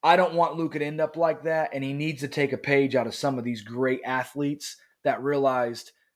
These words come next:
"I may have to not score thirty-three anymore and go to twenty-nine or twenty-eight a game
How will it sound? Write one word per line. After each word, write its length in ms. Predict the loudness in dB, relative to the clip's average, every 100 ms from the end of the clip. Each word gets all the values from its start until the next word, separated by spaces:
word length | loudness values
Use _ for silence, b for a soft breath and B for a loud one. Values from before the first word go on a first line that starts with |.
| _ _ _ 2
"I 100 | 4
may 160 | 4
have 220 | 4 2 0
to 80 |
not 240 | 0 0 -2
score 240 | -4 -4
thirty-three 580 | 0 0 0 -4 -6 -6 -4
anymore 480 | -4 -2 -2 -4 -10 _ _ -4
and 140 | 6
go 120 | 6
to 80 | 6
twenty-nine 760 | 4 0 2 4 6 4 0 -6
or 80 | -6
twenty-eight 520 | -2 -2 2 2 2
a 40 |
game 380 | 2 2 0 -2